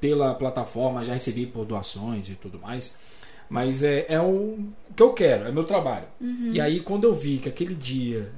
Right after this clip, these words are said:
Speaker 1: eu não consegui abrir a live, eu não
Speaker 2: Uhum.
Speaker 1: pude fazer o, o meu podcast, era o segundo episódio depois que eu fiquei muitos meses sem fazer, e aí eu fiquei frustrado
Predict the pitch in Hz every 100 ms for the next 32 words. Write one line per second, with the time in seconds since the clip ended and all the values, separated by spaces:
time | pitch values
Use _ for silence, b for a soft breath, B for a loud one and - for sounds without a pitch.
0 | - 139 147 180 - 202 - - 147 123
1 | 160 170 127 131 131 113 110 131 117 101
2 | 117 135 160 - 185 180 156 147 139 127
3 | 143 131 131 B B B - 131 143 143
4 | 135 113 123 135 147 127 113 127 127 139
5 | 135 139 147 170 160 156 131 143 139 135
6 | - 127 - 139 131 165 165 143 120 117
7 | 120 143 131 - 127 123 113 113 143 -
8 | B B B B B - - 123 117 117
9 | 120 127 123 160 139 156 - 160 160 151
10 | - - 196 208 - 156 156 180 165